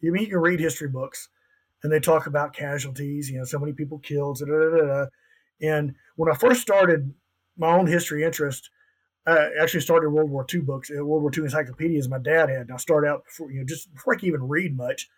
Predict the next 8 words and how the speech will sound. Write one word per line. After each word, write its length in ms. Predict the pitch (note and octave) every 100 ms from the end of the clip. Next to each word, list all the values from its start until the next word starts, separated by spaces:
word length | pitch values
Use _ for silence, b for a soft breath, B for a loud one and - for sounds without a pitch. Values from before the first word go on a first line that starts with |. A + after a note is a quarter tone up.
| _ -
looking 260 | F3 F3
at 120 | C#3+ -
pictures. 500 | F#3+ - B2+ - - _ _ _ _ _ _ -
Then 100 | D3
I 60 |
read 200 | D#3 D#3+
the 60 | D3+
captions. 640 | C3+ D#3 - - - -